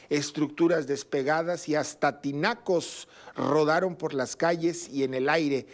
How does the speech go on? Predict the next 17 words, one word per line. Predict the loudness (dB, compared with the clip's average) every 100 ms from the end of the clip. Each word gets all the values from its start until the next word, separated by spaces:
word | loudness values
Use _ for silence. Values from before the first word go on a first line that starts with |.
| -20 -2
Fue | 2
el | 2
escenario | 0 -4 -4 -2 -2
que | -2
dejó | -2 0 0 0
el | 0 -2 -2
viento | 0 0 -2 -4 -4
fuerte | -4 0 0 -2 -4 -4 -2
y | -2
la | 0 0
lluvia | 0 0 0 0 0 -10 -20 -4
en | -2 -2
aquella | 0 0 0
región | -2 -2 0 0
del | 0 -2
vecino | -2 -2 -4
estado. | -2 2 2 0